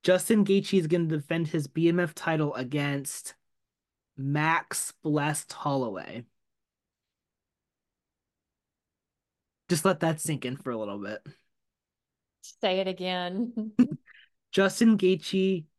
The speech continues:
Speaker 1: defending his B M F title against Max Blessed Holloway.
Speaker 2: Oh,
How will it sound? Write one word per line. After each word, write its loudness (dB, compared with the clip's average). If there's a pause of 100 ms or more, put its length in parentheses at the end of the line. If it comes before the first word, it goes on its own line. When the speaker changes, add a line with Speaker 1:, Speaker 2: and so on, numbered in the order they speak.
(280)
Speaker 1:
defending 0
his 0
B 2
M 2
F -2
title -2
against -6
Max -6 (120)
Blessed -4
Holloway. -8 (440)
Speaker 2:
Oh, -10